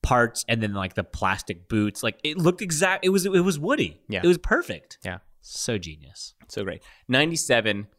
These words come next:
Speaker 2: This is a little young for our taste. Um, Teletubbies.
Speaker 1: Hmm.
Speaker 2: But they also have, they also actually have two for ninety-seven, Teletubbies and Tamagotchi.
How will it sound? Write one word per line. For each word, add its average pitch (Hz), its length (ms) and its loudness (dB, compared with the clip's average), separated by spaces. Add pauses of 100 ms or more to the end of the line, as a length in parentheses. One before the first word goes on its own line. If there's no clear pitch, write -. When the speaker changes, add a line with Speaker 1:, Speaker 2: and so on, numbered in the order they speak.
(340)
Speaker 2:
This - 180 -10
is 107 280 -8
a 104 60 -14
little 98 280 -6 (120)
young 98 320 -6 (100)
for 92 320 -8
our 95 120 -10
taste. 95 500 -8
Um, 110 440 0
Teletubbies. 95 1000 -6 (1000)
Speaker 1:
Hmm. 277 380 -2
Speaker 2:
But 180 260 2
they 139 100 4
also 180 280 4
have, 139 320 -2
they 143 100 2
also 185 200 -2
actually 160 260 -6
have 127 100 -6
two 151 240 -6
for 147 140 -8
ninety-seven, 95 600 -6
Teletubbies 139 600 -4
and 104 140 -6
Tamagotchi. 98 760 -10